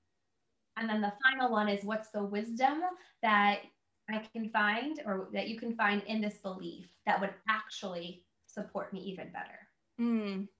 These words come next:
Speaker 2: I love those four. And again, it's like, just because I've lived through it and I know how big of a shift it was for me. Um, and again, no matter how big or how small, it can be, it, it makes such a big impact, you know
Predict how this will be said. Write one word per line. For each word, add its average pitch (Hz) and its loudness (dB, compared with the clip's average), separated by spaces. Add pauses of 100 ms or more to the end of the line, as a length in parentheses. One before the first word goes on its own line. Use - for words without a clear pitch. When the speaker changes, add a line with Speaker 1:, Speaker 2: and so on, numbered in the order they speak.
(360)
Speaker 2:
I 233 4
love 202 6
those 185 0
four. 185 -4 (760)
And 247 10
again, 233 12
it's 220 8
like, 208 12
just 254 6
because 277 10
I've 220 10 (140)
lived 214 8
through 254 8
it 269 12
and 240 12
I 220 8
know 220 12
how 226 8
big 214 4
of 214 2
a 202 2
shift 220 0
it 214 2
was 185 0
for 214 -4
me. 202 2 (540)
Um, 202 8 (280)
and 247 8
again, 247 10
no 233 8
matter 233 12
how 233 10
big 240 8
or 233 4
how 226 8
small, 220 8 (580)
it 233 6
can 247 4
be, 233 6
it, 220 2
it 220 4
makes 220 4
such 226 0
a - -6
big 208 4
impact, 202 -2
you 208 -2
know 196 0